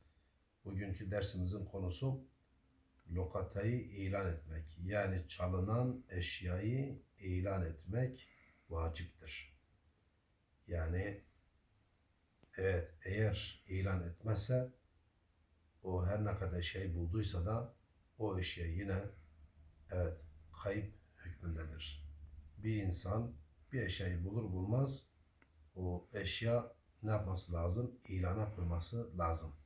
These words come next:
Bununla ilgili Efendimizin hadisi. Evvela bu çal-, bu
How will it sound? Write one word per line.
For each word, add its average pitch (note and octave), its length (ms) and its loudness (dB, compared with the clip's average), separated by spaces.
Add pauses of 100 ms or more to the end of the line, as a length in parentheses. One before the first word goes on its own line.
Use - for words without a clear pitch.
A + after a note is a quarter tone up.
(440)
Bununla C#3 220 4
ilgili G2+ 680 2 (500)
Efendimizin G2+ 520 0
hadisi. E2+ 560 -2 (600)
Evvela B2+ 600 4 (480)
bu B2 420 0 (120)
çal-, G#2 460 0
bu A2 320 0